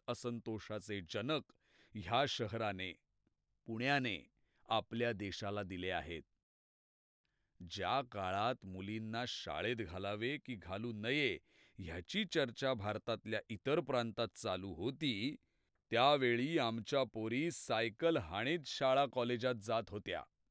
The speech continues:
आता त्या स्कूटरवरून जायला लागल्या आहेत. पण सुरुवातीला स्कूटर चालवणाऱ्या आपल्या नवऱ्याच्या खांद्यावर हात ठेवून बायकांनी मागल्या सीटवर बसणे, ह्या गोष्टीला सनातन पुणेकरांचा जाम विरोधही झाला होता.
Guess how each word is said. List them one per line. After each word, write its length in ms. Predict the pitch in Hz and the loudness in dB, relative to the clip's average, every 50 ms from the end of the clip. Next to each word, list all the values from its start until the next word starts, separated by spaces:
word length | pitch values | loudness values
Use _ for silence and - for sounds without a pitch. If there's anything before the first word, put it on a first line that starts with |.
| _ _ _ _ _ _ _ _ - - | _ _ _ _ _ _ _ _ -8 -2
आता 340 | 104 104 101 - - 139 160 | 0 0 0 2 4 4 4
त्या 240 | 135 - 143 143 160 | 4 4 4 4 4
स्कूटरवरून 800 | - - - 143 135 110 160 156 160 156 156 160 160 160 156 | 2 0 -2 -2 2 4 6 6 6 6 4 4 4 2 2
जायला 320 | 135 147 139 139 139 135 135 | 4 4 4 6 6 4 4
लागल्या 400 | 131 127 120 117 117 113 110 101 | 4 4 4 4 2 2 4 2
आहेत. 300 | 87 85 87 82 69 - _ _ _ _ _ _ _ _ _ _ _ _ _ _ _ _ _ _ | 2 0 -2 -6 -6 -10 _ _ _ _ _ _ _ _ _ _ _ _ _ _ _ _ _ _
पण 180 | - 135 139 131 | 2 2 2 2
सुरुवातीला 880 | 117 - - 117 113 107 107 123 139 151 127 - 113 107 110 120 151 | 0 -2 -2 -4 -2 0 2 4 2 2 2 0 -2 0 2 2 2
स्कूटर 520 | 147 - - - 113 113 - - 151 180 180 | 0 -2 -6 -8 -8 -6 0 2 2 2 2
चालवणाऱ्या 800 | - - 147 120 123 120 120 120 113 107 101 101 107 135 147 - | 2 0 2 2 2 2 2 0 0 0 0 2 2 2 2 2
आपल्या 340 | 113 107 - 120 117 113 113 | 0 -2 -2 -2 -2 -2 -2
नवऱ्याच्या 640 | 107 101 101 101 101 104 117 143 151 - 165 147 127 - | -2 -4 -4 -4 -2 -2 0 -2 0 0 0 -2 -2 -2
खांद्यावर 560 | - 104 107 113 113 117 127 127 123 123 110 | -4 -6 -4 -4 -2 -2 -2 0 0 -2 -2
हात 300 | 87 73 80 95 123 151 143 _ - | -4 -4 -4 -2 -2 -2 -4 _ -10
ठेवून 340 | 98 101 104 98 110 147 160 - _ _ _ _ - | -6 -6 -4 -4 -4 -6 -8 -10 _ _ _ _ -6
बायकांनी 680 | 90 90 92 98 95 - - 127 127 127 127 139 147 | -2 0 0 0 0 -2 -2 -2 -2 -2 -2 -2 -2
मागल्या 520 | 135 110 104 101 101 95 110 127 156 175 | -2 -2 -2 -2 -2 -2 0 0 0 0
सीटवर 460 | 175 - 160 151 135 - 131 143 135 | 0 -2 -4 -6 -6 -4 -2 -2 -2
बसणे, 640 | 123 101 95 113 107 - - 135 151 151 135 107 78 - _ _ _ _ _ _ _ _ _ - | -2 -2 -2 -4 -4 -4 -2 0 0 2 2 0 -2 -6 _ _ _ _ _ _ _ _ _ -16
ह्या 320 | 87 78 87 101 117 131 | -10 -4 -2 0 0 0
गोष्टीला 640 | 123 110 113 107 - - - 117 110 110 117 127 135 | 0 0 -4 -4 -6 -8 -10 -8 -4 -2 -2 -2 -2
सनातन 720 | - - - - 101 101 110 117 123 - - 135 143 147 120 | -4 -8 -8 -6 -4 -4 -2 -4 -4 -4 -4 -4 -4 -4 -6
पुणेकरांचा 840 | 104 123 123 123 123 117 113 117 120 120 120 120 - 127 123 120 | -8 -6 -6 -6 -6 -4 -4 -4 -4 -4 -4 -6 -4 -2 -2 -2
जाम 640 | 104 82 - - - 87 110 139 147 147 143 131 | -2 -4 -8 -8 -6 -2 0 0 0 0 -2 -4
विरोधही 540 | 110 107 113 120 127 131 113 120 127 135 143 | -4 -4 -2 -2 0 0 0 0 0 2 2
झाला 280 | 131 123 117 117 123 120 | 2 2 2 2 2 2
होता. 320 | 113 113 98 - 92 78 | 2 0 -2 -4 -6 -8